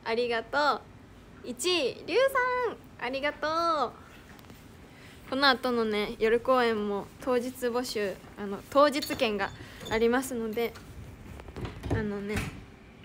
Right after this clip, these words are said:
私たちにいっぱいの客席をどうか <laughs> 見せ-、見せてほしいと、生意気ですね。いっぱいの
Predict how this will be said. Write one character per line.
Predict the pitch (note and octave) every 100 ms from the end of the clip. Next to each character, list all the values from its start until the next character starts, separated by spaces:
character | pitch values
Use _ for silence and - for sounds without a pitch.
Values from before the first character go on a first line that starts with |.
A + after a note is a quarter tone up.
| -
私 | A3+ A3 B3+
た | B3+
ち | A#3 G#3+
に | G3+
い |
っ | A#3
ぱ | - A#3
い |
の | A#3
客 | A#3 C4
席 | - D4+ - C4
を | B3+
ど | A#3+ C#4
う |
か | C#4+ C#4+ - - - - -
<laughs> | - - - E4
見 | A#3+ C#4+
せ-、 | E4 -
見 | - C#4
せ | D4
て | E4+
ほ | D4+
し | E4
い | C4+
と、 | A#3+
生 | A3+ B3 A3+ C4
意 | C4+
気 | B3+
で |
す | A3+
ね。 | G#3+ G#3+ - - - -
い |
っ | A3+
ぱ | - B3+
い |
の | B3 B3